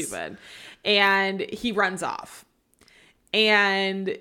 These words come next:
you know, like we said before, there's nothing, there's nothing keeping them there, but there's nothing for hundreds of miles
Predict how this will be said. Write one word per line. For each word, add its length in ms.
you 160
know, 340
like 260
we 100
said 160
before, 320
there's 160
nothing, 480
there's 180
nothing 240
keeping 320
them 200
there, 280
but 180
there's 220
nothing 360
for 200
hundreds 500
of 80
miles 640